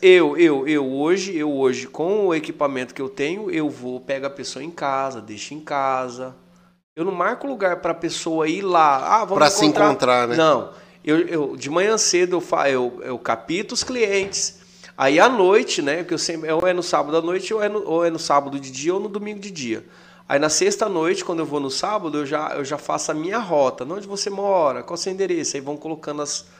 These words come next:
Speaker 1: a localização. Aí eu faço uma rota, eu mando lá no grupo.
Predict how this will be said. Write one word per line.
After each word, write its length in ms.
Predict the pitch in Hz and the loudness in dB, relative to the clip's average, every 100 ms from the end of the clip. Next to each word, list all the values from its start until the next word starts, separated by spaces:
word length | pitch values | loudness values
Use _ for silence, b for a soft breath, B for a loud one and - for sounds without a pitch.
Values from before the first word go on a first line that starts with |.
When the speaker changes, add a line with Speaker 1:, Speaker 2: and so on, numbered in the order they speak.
| b b b | b b b
Speaker 1:
a 60 | 143 | 0
localização. 1000 | 156 151 165 160 170 - 143 110 - b b b b | 0 2 2 4 2 2 0 0 -8 b b b b
Aí 120 | - 127 | -2 0
eu 60 | 131 | 0
faço 340 | 139 135 - | 0 -2 -2
uma 120 | 185 | -2
rota, 460 | 208 170 123 113 113 | 2 4 2 0 -6
eu 120 | 127 | -6
mando 320 | 139 139 151 | -4 -4 -2
lá 220 | 156 135 | 2 2
no 100 | 147 | 2
grupo. 500 | 185 180 147 123 110 | 0 2 0 -2 -14